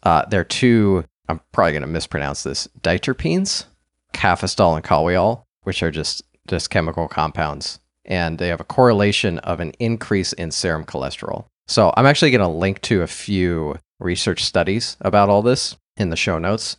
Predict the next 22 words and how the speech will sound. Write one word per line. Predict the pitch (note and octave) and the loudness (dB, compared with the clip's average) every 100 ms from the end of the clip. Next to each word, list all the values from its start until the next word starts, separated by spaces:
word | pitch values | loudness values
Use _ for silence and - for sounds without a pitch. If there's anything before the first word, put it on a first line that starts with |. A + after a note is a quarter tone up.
| _ | _
so | - | -4
you | F2+ | -2
can | D#2+ | -2
go, | E2 E2+ C#2+ _ | -2 -2 -4 _
like, | D#2 - - | -8 -8 -12
read | D2 D2 D#2+ | -10 -6 -4
about | E2 D#2+ | 0 0
it | D2 | -2
yourself | - - D#2 F2+ - - | -6 -2 -2 -2 -6 -12
if | F2+ | -8
you'd | D#2+ D#2 | -4 -2
like. | F2+ A#2+ _ - | -2 -2 _ 2
But | G2+ F2 - _ _ - | 4 4 0 _ _ 2
a-, | G#2 | 4
all | - C#3 | 6 4
the | C#3 | 4
studies | - C3+ A2 | 4 4 4
basically | - G#2 - G2 F2 | 2 2 0 0 0
show | - A#2 F#2 | 2 4 4
the | D#2+ | 0
same | F#2 D#2+ | -2 -2
thing, | C#2+ F2 D#2+ C#2+ | -2 -2 -2 -6